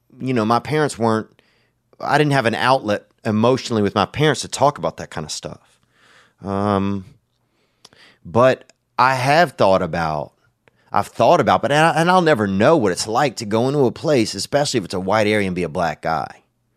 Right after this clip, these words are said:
Um, yeah, or how, uh, nervous that would make me feel, maybe. And I think it's probably different for different people these days. You know, I find I have some black friends that are a lot more chill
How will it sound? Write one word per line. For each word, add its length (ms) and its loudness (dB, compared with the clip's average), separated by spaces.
Um, 680 -6
yeah, 300 2
or 60 0
how, 240 -2
uh, 240 -6
nervous 600 0
that 160 0
would 140 -2
make 200 -4
me 100 -6
feel, 320 -2
maybe. 600 -2
And 140 0
I 60 2
think 180 0
it's 100 0
probably 280 2
different 400 0
for 100 0
different 400 0
people 400 -2
these 300 -4
days. 540 -8
You 100 -6
know, 100 2
I 120 4
find 340 0
I 40 2
have 140 0
some 220 -2
black 220 0
friends 240 -4
that 80 -6
are 40 -2
a 60 -2
lot 240 0
more 160 -8
chill 720 -2